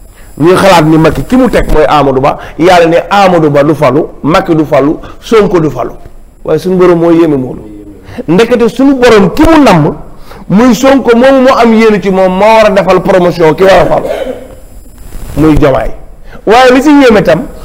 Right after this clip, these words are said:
mooy président de la République Macky tam, promotion bi Ousmane Sonko am, ndeke moom moo ko war a def. Xam nga la ci jàng? Yàlla lu ko neex lay defee bam bi. Fu mu ko neexee ak heure bu mu ko bëggee. Gis nga,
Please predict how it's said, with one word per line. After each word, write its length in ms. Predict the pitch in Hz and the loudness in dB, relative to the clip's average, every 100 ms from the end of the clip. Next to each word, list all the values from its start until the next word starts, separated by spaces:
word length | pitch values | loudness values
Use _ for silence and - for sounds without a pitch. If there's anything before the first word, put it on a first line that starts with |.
| - - | -10 -4
mooy 320 | 196 254 247 | 0 2 2
président 440 | 254 294 262 254 240 | 2 0 2 2 2
de 60 | 226 | 2
la 80 | - | 2
République 500 | 208 196 180 175 185 | 2 2 0 -2 -2
Macky 240 | 202 185 | -4 -2
tam, 220 | 180 190 - - - - - | -2 -2 -4 -8 -10 -8 -2
promotion 440 | 294 294 269 269 240 | 2 2 2 2 4
bi 120 | 240 | 2
Ousmane 340 | 277 262 269 220 | 2 2 2 2
Sonko 320 | 240 208 208 | 2 2 2
am, 140 | 185 185 | 0 0
ndeke 240 | - 202 | 2 2
moom 200 | 170 214 240 | 2 2 2
moo 120 | 240 | 2
ko 60 | |
war 120 | 233 247 | 0 0
a 40 | |
def. 280 | 285 - - - - - - - - - - - - - - | 0 -2 -12 -20 -18 -18 -18 -18 -18 -20 -20 -20 -20 -20 -8
Xam 120 | - 269 | -2 2
nga 60 | 262 | 2
la 80 | |
ci 120 | 254 190 | 2 0
jàng? 220 | 143 123 - - - - - - | 0 -2 -10 -18 -20 -20 -10 -4
Yàlla 400 | 170 208 202 196 | 0 2 2 0
lu 180 | 202 226 | -2 -2
ko 160 | - | -2
neex 360 | 196 185 185 - | -2 0 0 0
lay 240 | 170 165 | 0 0
defee 300 | 151 147 147 | -2 -2 -2
bam 260 | 131 - - | 0 -2 -4
bi. 80 | - - - - - | -8 -16 -18 -16 -10
Fu 120 | - 285 | -2 0
mu 100 | 269 | 0
ko 160 | 220 | 0
neexee 440 | 196 185 170 165 190 - | 2 2 0 0 -2 0
ak 200 | 214 - | -2 2
heure 160 | 220 185 | 2 2
bu 80 | |
mu 60 | 175 | 2
ko 100 | 151 | 0
bëggee. 260 | 135 104 - - - - - - - - - - - | -2 -6 -12 -20 -20 -20 -20 -20 -20 -20 -20 -20 -10
Gis 100 | 127 170 | -4 0
nga, 180 | 196 | 0